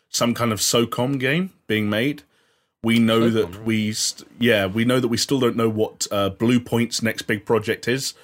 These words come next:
Speaker 1: Obviously, the heavy rumor there is a remake of Dark Souls or Demon Souls or something like that.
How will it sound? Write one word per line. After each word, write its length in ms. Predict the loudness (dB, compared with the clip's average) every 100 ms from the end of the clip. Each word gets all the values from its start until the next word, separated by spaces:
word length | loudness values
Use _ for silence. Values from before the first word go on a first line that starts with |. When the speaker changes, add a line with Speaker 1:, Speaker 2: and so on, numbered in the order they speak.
| _ -6
Speaker 1:
Obviously, 260 | -4 -2
the 100 | -2
heavy 220 | 0 0 0
rumor 260 | 0 0
there 240 | 2 2 2
is 260 | 0 -4 -8 _ _ -6
a 320 | -2 -2 -4 -8 -8 0
remake 380 | 2 2 0
of 200 | -4 -8 -16 _ 0
Dark 300 | 4 4 2
Souls 320 | 0 0 0
or 60 | -4
Demon 340 | -2 0 -2
Souls 340 | -2 0 0 -4
or 80 |
something 280 | -6 -6 -4
like 160 | -6 -4
that. 260 | -4 -6